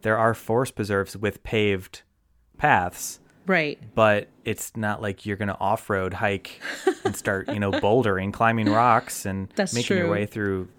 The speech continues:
Speaker 1: brush.
Speaker 2: That's true. And then, like, if, even if you go off the beaten path, there's, e-, eventually you'll come out to, like, another street or another city or whatever. Um,
Speaker 1: Eventually you'll be in someone's backyard.
Speaker 2: <laughs>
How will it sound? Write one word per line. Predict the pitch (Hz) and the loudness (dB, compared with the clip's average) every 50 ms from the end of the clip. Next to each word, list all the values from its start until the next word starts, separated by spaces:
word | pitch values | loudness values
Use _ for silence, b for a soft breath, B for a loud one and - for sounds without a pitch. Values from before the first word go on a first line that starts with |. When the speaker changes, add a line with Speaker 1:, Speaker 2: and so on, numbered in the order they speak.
| _ _ _ _ _ _ _ | _ _ _ _ _ _ _
Speaker 1:
brush. | - 95 101 123 123 107 - - - - - | -6 -2 0 0 0 0 -2 -4 -8 -2 0
Speaker 2:
That's | - 277 285 - | 0 2 2 2
true. | - 370 302 | 4 4 4
And | 233 220 | 4 4
then, | 233 226 233 | 4 4 4
like, | 226 220 208 240 | 2 2 2 2
if, | 240 233 240 | 0 0 0
even | 254 269 294 294 285 262 | 0 2 2 2 2 2
if | 247 240 | 2 0
you | 247 214 | 0 0
go | 208 233 226 - | 2 0 0 0
off | - 190 214 226 - | 0 0 -2 0 -2
the | - 196 | -2 -2
beaten | 208 190 - 175 175 | -2 -2 -2 -4 -2
path, | 165 202 208 185 135 165 170 - - | -2 0 0 0 0 -2 -4 -6 -8
there's, | 175 175 190 190 185 185 185 180 - - - | -4 0 0 2 2 0 -2 -4 -8 -10 -12
e-, | 196 180 170 185 - _ _ | -12 -10 -10 -14 -18 _ _
eventually | 233 233 196 185 220 226 240 226 - 254 233 202 185 185 | 0 0 2 2 2 2 2 2 2 2 2 2 2 0
you'll | 175 175 190 185 180 | 0 0 0 0 -2
come | - - - 208 202 - | -2 -2 0 0 0 0
out | - 160 160 233 233 233 - - | -2 -2 -2 -2 -2 -4 -6 -6
to, | - 208 | -2 0
like, | 196 185 165 165 - | 0 0 0 -2 -4
another | 180 170 180 165 156 156 | -4 -2 -2 -2 -2 -2
street | - - - 233 226 208 196 165 | -2 -2 0 2 2 2 2 0
or | 175 170 165 | 0 -2 0
another | 160 165 156 151 147 143 151 151 | 0 0 -2 -2 -2 -2 -4 -4
city | - - - 185 170 151 143 | -2 -2 -2 -2 0 -2 -2
or | 151 156 147 | -2 -2 -2
whatever. | 151 165 175 170 156 - 113 165 175 B B B B B B B B B B - | -2 0 0 0 0 0 -2 -2 -4 B B B B B B B B B B -4
Um, | - 180 170 160 | 0 0 2 2
Speaker 1:
Eventually | 117 117 113 120 110 | 2 2 2 2 0
you'll | 110 | 2
be | 107 107 110 | 0 0 0
in | 107 104 | -2 0
someone's | - 113 110 104 101 | 0 0 0 0 2
backyard. | 101 101 95 - 117 - - - | 0 0 2 2 2 2 2 2
Speaker 2:
<laughs> | - | 4